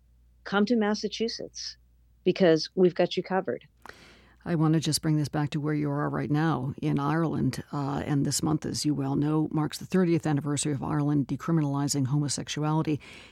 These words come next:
Speaker 2: As you talk with education leaders, as I believe you did today,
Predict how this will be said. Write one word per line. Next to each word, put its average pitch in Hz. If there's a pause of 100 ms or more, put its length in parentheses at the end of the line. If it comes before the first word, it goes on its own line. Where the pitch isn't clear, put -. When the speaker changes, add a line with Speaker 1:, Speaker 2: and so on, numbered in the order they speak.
(120)
Speaker 2:
As 180
you 190
talk 202
with 165 (100)
education 180
leaders, 165
as 123
I 139
believe 147
you 147
did 135
today, 160